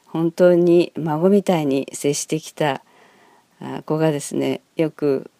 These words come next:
「おかわりください」と言って走ってきてくれていた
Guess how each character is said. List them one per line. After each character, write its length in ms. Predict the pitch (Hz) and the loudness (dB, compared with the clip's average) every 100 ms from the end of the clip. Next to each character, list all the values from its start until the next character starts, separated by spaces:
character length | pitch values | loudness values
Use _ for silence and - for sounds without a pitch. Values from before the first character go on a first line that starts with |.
| - - - | -18 -16 -16
「お 80 | |
か 140 | - 180 | -4 0
わ 80 | 175 | 0
り 100 | - | -2
く 100 | 160 | -2
だ 160 | 170 | -2
さ 320 | - 185 185 | 0 0 2
い」 140 | 190 180 | 0 -2
と 140 | - | -6
言 80 | 147 | -6
っ 40 | - _ - | -10 _ 0
て 320 | 156 139 - - | 2 4 0 -10
走 340 | - 156 - | -10 -10 -10
っ 20 | 180 | -12
て 240 | - 160 | -8 -8
き 60 | - | -8
て 120 | 151 | -10
く 140 | - | -8
れ 140 | 143 139 | -10 -10
て 420 | - 143 - _ - | -8 -8 -8 _ -18
い 80 | 165 | -10
た 300 | 147 143 | -8 -8